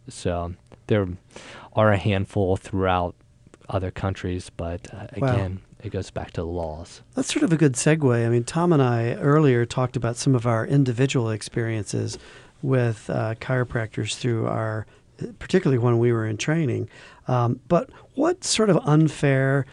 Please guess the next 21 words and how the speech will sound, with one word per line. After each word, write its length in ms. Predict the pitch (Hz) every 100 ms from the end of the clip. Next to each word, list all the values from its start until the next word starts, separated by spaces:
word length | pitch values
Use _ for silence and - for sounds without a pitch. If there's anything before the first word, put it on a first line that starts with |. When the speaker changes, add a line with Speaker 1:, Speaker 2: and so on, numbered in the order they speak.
| - -
Speaker 2:
stereotypes 1080 | - 151 147 143 135 - 127 123 123 - 113
or 100 | 110
prejudice, 840 | - 147 123 127 127 123 - - - - -
if 160 | 139
any, 440 | - 135 127 127 123 - - -
that 200 | 139 240 -
have 220 | - 135
you 140 | 151 160
experienced, 600 | 123 - 147 139 127 -
uh, 20 |
as 400 | 135 117 123 120
part 180 | - 117
of 60 | 110
your 100 | 107
training 400 | - 170 170 135
and 100 | 123
then 100 | 117
later, 460 | 117 120 117 110 - - - -
uh, 160 | 110 -
in 140 | 107
practice? 720 | - 120 110 - - - -